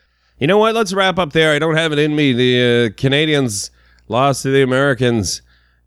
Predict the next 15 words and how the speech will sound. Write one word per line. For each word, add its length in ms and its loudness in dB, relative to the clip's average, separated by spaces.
uh, 300 0
at 80 -2
three 260 0
A 160 0
M 320 0
local 380 -2
time, 400 0
and, 260 0
uh, 240 0
I 80 -2
don't 300 0
have 180 0
it 100 -2
in 240 0
me. 280 0